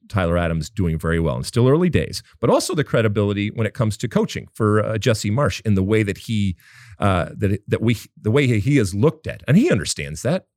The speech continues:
Uh, he understands that the things that he does, the things that he says, and ultimately his performance are going to be scrutinized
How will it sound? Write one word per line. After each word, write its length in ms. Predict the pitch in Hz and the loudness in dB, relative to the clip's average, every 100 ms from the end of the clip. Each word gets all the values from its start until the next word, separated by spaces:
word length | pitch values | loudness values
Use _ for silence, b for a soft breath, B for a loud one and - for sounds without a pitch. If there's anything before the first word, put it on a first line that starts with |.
| _ | _
Uh, 60 | - | -8
he 100 | 139 | -4
understands 540 | 156 - 98 95 92 | -4 -4 -2 -2 -2
that 180 | 92 82 _ _ _ | -4 -4 _ _ _
the 80 | 98 | -8
things 420 | - 147 147 135 | -2 0 2 2
that 120 | 127 | 0
he 120 | 131 | 0
does, 380 | 117 123 131 117 | 0 2 2 0
the 60 | 87 | -2
things 240 | 139 135 | 0 0
that 100 | 120 | 0
he 100 | 110 | -2
says, 260 | - 147 123 | 0 0 2
and 100 | 98 | 2
ultimately 540 | 131 127 110 95 90 | 4 2 2 0 -2
his 160 | 87 92 | 0 -2
performance 640 | - 87 - 160 95 95 - | -4 -6 0 2 2 -2 -2
are 80 | 98 | -2
going 200 | 98 98 | 0 0
to 60 | |
be 100 | 82 | 0
scrutinized 720 | 87 - 160 104 69 64 90 | -4 2 2 2 -2 -2 -6